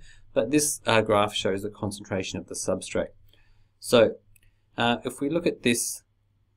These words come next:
uh, situation where there's plenty of enzyme around, three units of that, but not much substrate,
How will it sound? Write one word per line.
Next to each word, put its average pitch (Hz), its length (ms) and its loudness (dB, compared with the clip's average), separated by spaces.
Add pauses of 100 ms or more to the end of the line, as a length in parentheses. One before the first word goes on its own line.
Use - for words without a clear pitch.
(120)
uh, 104 260 0
situation 107 640 0
where 104 120 0
there's 95 200 -2
plenty 135 380 2
of 104 100 -2
enzyme 113 440 4
around, 117 360 0
three 113 240 2
units 110 440 0
of 101 100 -6
that, 139 240 4 (280)
but - 120 -10
not 120 220 0
much 110 220 -4
substrate, - 520 0